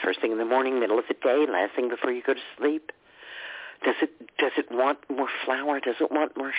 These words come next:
sugar? Right? How, how is it feeling? Is it warm enough? Is it in a spot that's too cold? Especially when we're getting our sourdough starter started,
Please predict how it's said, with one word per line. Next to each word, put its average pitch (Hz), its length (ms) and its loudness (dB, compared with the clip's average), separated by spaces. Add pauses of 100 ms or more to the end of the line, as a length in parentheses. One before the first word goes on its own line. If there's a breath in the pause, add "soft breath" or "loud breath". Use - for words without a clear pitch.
(120)
sugar? 139 420 0 (760 loud breath)
Right? - 160 -2 (440 loud breath)
How, 190 240 2 (240 loud breath)
how 202 160 0
is 196 120 -6
it - 160 0
feeling? 143 280 4
Is 165 140 2
it - 80 -2 (200)
warm 143 240 4
enough? 165 300 0 (520 loud breath)
Is 156 80 -4 (120)
it 190 40 0
in 175 100 4
a - 120 -6
spot 147 300 -2
that's 156 140 0 (180)
too - 80 -4 (260)
cold? 127 560 4 (1300 loud breath)
Especially 202 360 2
when 120 180 0
we're 113 100 4
getting 104 240 2
our 90 120 -2 (100)
sourdough 101 280 0 (100)
starter 131 300 -6 (600 loud breath)
started, 131 580 4